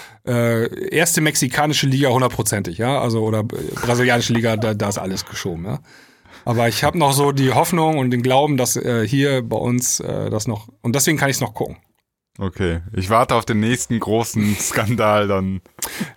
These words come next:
Speaker 1: Ja.
Speaker 2: Ja.
Speaker 1: Also
Speaker 2: Ja,
Speaker 1: ich hab
Speaker 2: das
Speaker 1: mal
Speaker 2: ist
Speaker 1: gesehen, also diese, ähm,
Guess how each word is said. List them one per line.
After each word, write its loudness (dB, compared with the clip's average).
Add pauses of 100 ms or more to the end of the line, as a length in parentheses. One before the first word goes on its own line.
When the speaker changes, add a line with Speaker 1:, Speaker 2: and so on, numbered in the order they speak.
Speaker 1:
Ja. 2
Speaker 2:
Ja. -2 (760)
Speaker 1:
Also 2
Speaker 2:
Ja, 2
Speaker 1:
ich 0
hab 2
Speaker 2:
das 2
Speaker 1:
mal 2
Speaker 2:
ist 0
Speaker 1:
gesehen, 0
also 2
diese, 2
ähm, 0